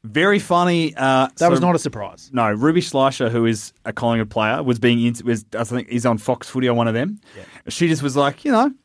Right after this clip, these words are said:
Speaker 1: "I notice a lot of clubs are being raided. No one's going after Melbourne. They're the reigning premiers. I reckon everyone start going after Melbourne."
Speaker 2: <laughs>
Speaker 1: And I love it as a tactic.
Speaker 2: Well, this is, it does annoy me. I don't know. It just, it just feels a bit more like an interstate thing.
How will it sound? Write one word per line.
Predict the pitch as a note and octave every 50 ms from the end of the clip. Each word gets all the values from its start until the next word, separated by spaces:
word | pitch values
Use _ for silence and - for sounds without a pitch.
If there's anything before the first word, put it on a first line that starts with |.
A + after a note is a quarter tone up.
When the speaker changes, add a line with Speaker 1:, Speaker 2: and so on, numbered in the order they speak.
| _ A#3
Speaker 1:
"I |
notice | C4+ C#4+ C4+ C4 -
a | A3
lot | A3 G#3+ G3+
of | G3 F3+ -
clubs | - - G3 F#3+ F#3
are | F#3
being | F#3+ F#3 F3 F3 E3 -
raided. | - D#3+ F3+ G3 F#3+ F#3+ G#3 - _ _ _ _ -
No | E3 A3 C4
one's | C4+ B3+ -
going | A#3 A#3+ A#3+
after | A#3 A#3 A#3 - F#3+
Melbourne. | G#3 C4+ C#4+ B3 B3+ C4
They're | C#4 B3+
the | A#3+
reigning | A#3 A3+ A3 G#3
premiers. | - A#3+ B3 B3+ B3 C#4 D#4 -
I | - G#3
reckon | A3+ B3+ - B3+ B3 B3+
everyone | A#3+ A#3+ A#3+ A#3+ C4 E4 E4 - _ _
start | - - - A#3+ A#3+
going | A#3+ A#3+ A#3+
after | A#3+ A#3 A#3 A3
Melbourne." | A3+ A#3 A#3 G3+ D3 A2 B2 F3 E3 -
Speaker 2:
<laughs> | -
Speaker 1:
And | C#4 F3 E3+
I | - E3+ E3
love | E3 E3 F3+ A3 B3+
it | B3+
as | A#3 F#3
a | F3
tactic. | D#3+ - E3 D3 - - - A2+ - - - - _ _
Speaker 2:
Well, | - G#3+ A3 A3 A#3
this | C4+ D4 -
is, | E4+ E4+ C#4 - - - _
it | G3+ G#3+ F3+
does | A#3 A#3 C4 B3
annoy | A#3 F#3 D3+ C#3+ C#3 C#3+ C3+
me. | C3 A#2+ A#2 A2+ A2+ - - - - - - - - - - - - _ _ - _
I | - D#3
don't | F3+ F3
know. | E3+ E3
It | E3 D#3
just, | - F#3 - - - - - - - - - -
it | F3+ -
just | G#3+ G#3+ -
feels | - F#3+ F3 D3
a | C3+
bit | A#2+ C3+ C3+ -
more | C#3+ B2+ A#2+ A#2
like | A2+ A2 G#2+ -
an | A2+
interstate | G#2 G2+ G2 C#3 - - A#2 G#2+ F#2+ - -
thing. | - G#2+ G2+ A2+